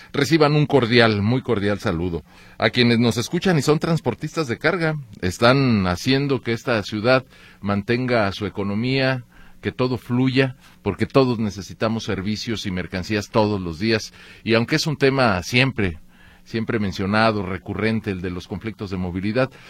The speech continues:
pues necesitamos que las cosas fluyan. Así que a todos los que nos hacen posible eso, muchas gracias, los saludamos con gusto.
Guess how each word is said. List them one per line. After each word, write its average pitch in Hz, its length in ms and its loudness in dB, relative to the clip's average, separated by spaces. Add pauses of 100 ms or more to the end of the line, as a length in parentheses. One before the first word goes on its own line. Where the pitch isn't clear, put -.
(160)
pues 107 180 0
necesitamos 101 720 -4
que 104 80 -4
las 87 180 -6
cosas 95 320 -8
fluyan. 80 360 -6
Así 101 180 -6
que 113 140 -4
a - 20 -2
todos 113 300 -4
los 95 180 -8
que 95 140 -4
nos 92 220 -4
hacen 110 260 -6
posible 101 400 -8
eso, 113 180 -4
muchas 95 320 -2
gracias, 127 480 0 (240)
los 104 180 -6
saludamos 104 520 -4
con 90 200 -8
gusto. 95 380 -6